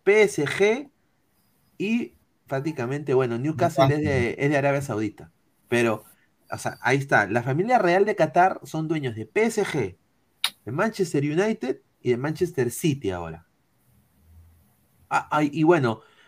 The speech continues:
Speaker 1: New York City, Montevideo City, Guayaquil City, ¿no?
Speaker 2: Girona.
Speaker 1: Girona. O sea,
Speaker 2: Ujú.
Speaker 1: ah, de confor-, de confirmarse la compra en los próximos días,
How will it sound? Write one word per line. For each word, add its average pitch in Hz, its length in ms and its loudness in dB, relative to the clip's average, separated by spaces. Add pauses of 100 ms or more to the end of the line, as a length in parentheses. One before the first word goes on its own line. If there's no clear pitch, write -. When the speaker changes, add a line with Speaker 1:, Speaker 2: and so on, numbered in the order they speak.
(120)
Speaker 1:
New 139 140 0
York 135 280 2
City, 156 500 -4
Montevideo 110 460 0
City, 139 560 -4
Guayaquil 101 480 -2
City, 107 960 -4
¿no? 98 300 -10
Speaker 2:
Girona. 113 720 -4 (920)
Speaker 1:
Girona. 131 1120 4 (1080)
O - 20 -20
sea, - 500 -14
Speaker 2:
Ujú. 110 360 -6 (560)
Speaker 1:
ah, 117 480 2 (560)
de 139 140 8
confor-, 156 460 4
de 151 180 2
confirmarse 170 720 2
la 160 180 6
compra 202 300 4
en 180 60 4
los 143 100 2
próximos 160 540 0
días, 165 680 4